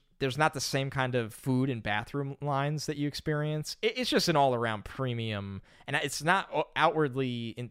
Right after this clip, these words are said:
like, it's not overcharged either. So I'm kinda with you, Joe. That area behind home plate that's, that's not all the way down is a phenomenal place to sit, and the view of Citi, the entire field, is unbelievable.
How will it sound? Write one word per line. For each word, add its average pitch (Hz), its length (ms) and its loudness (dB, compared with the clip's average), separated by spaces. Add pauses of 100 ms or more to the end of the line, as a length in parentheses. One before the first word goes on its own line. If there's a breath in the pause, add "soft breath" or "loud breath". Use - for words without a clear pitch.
like, 123 160 -2
it's 113 160 -10
not 143 180 2
overcharged 123 880 -2
either. 85 400 -6
So 120 540 2 (800)
I'm 165 120 4
kinda 175 200 10
with 135 200 2
you, 131 100 0
Joe. 139 240 2
That 131 240 4
area 120 440 0 (380 soft breath)
behind 123 320 0
home 123 160 -2
plate 127 480 -2
that's, - 200 -6
that's 117 280 -6
not 113 240 -2
all 120 140 0
the 120 80 -4
way 117 140 -2
down 110 520 -2 (460 soft breath)
is 120 260 -2
a 120 60 0
phenomenal 113 680 -2
place 110 320 -4
to 104 80 -8
sit, 104 320 -4
and 117 100 -6
the 117 80 -2
view 131 420 0
of 113 80 -2
Citi, 117 280 -4 (140)
the 120 120 -4
entire 113 400 -2
field, 104 380 -6
is 107 180 -8
unbelievable. 110 840 -6